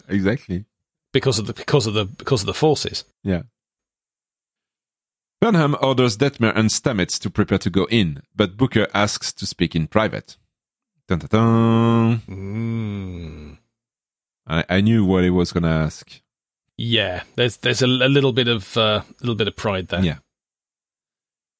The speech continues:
Speaker 1: Burnham tells Booker that the pilot must be clear-headed. Booker pushes back and they fight, but ultimately he notes that he is not a member of Starfleet and does not need Burnham's permission. And that's his, his damn ship.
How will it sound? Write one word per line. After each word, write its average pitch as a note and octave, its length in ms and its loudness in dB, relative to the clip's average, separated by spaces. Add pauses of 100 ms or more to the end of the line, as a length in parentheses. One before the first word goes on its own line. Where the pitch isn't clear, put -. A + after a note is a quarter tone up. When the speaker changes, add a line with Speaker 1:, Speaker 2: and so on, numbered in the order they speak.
(220)
Speaker 1:
Burnham F#3+ 300 4
tells D3 300 0
Booker A#2+ 480 0
that A2 320 0
the A#2+ 100 2
pilot B2 420 0
must A#2 200 2
be A#2 100 2
clear-headed. A2+ 760 0 (600)
Booker - 180 0
pushes F#2 380 -2
back D3 340 0
and A2 220 2
they G2 80 4
fight, - 460 -4 (340)
but B2 240 0
ultimately B2 580 0 (200)
he E3 120 2
notes B2 460 0
that A2 180 0
he A2+ 180 4
is G#2+ 220 -2
not D3 200 0
a G2+ 60 4
member E2+ 300 2
of D#2+ 80 0
Starfleet A#2 480 -2
and A#2+ 160 2
does G#3 220 0
not A2+ 200 0
need D#2 180 0
Burnham's D#2+ 340 0
permission. - 480 -4 (760)
And G#2+ 180 -2 (120)
that's A#2+ 320 0
his, A#2+ 280 2
his A#2+ 200 2
damn C#3+ 300 -2
ship. - 360 -2